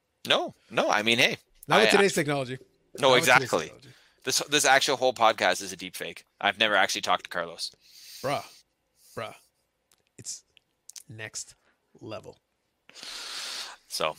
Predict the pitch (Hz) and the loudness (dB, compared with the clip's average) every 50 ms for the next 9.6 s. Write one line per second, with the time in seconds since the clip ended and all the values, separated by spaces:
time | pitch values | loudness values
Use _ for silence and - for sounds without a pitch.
0 | - _ - - - - 165 147 104 98 120 - - _ - 202 254 302 330 294 | -12 _ -20 -8 -4 -2 -2 0 0 0 -2 -2 -6 _ -2 2 2 4 4 4
1 | 311 311 302 277 262 214 233 285 277 262 269 277 269 247 220 226 226 220 190 185 | 4 6 6 6 4 4 2 2 2 2 2 2 2 4 4 4 4 2 0 -2
2 | 170 190 196 202 196 175 165 165 160 143 156 151 147 139 131 127 127 127 - 123 | -4 -2 0 -2 -2 -2 -4 -4 -4 -2 -2 -2 -2 -4 -6 -8 -10 -10 -10 -12
3 | 117 - - 110 95 92 - - - - - - - - 277 330 330 254 170 - | -14 -8 -4 -4 -4 -4 -6 -12 -16 -18 -20 -2 4 6 6 6 6 4 0 -2
4 | - - - - - - - - - - - - - - - - - - - - | -6 -14 -14 -14 -12 -12 -12 -14 -16 -14 -12 -12 -12 -12 -12 -14 -14 -16 -16 -18
5 | - - _ _ _ _ _ _ _ _ _ _ - 123 110 104 101 - 104 - | -18 -20 _ _ _ _ _ _ _ _ _ _ -12 -12 -10 -12 -14 -16 -20 -20
6 | - - - _ - - - - - - - - - - - - - - - - | -20 -20 -20 _ -12 -10 -8 -6 -6 -6 -4 -4 -2 -2 -2 -2 -4 -4 -4 -4
7 | - - - - - - - - - - - 135 190 269 330 339 330 277 220 208 | -4 -6 -6 -8 -8 -8 -8 -10 -10 -8 -2 0 2 2 4 4 2 0 0 2
8 | 226 285 330 359 392 381 226 220 233 220 220 208 202 185 170 147 135 139 - - | 4 6 8 8 8 8 10 8 6 6 4 0 -2 -2 -2 -2 -4 -4 -4 -4
9 | 139 135 135 131 131 139 131 - - 104 - - | -4 -4 -4 -4 -6 -8 -8 -8 -10 -14 -16 -18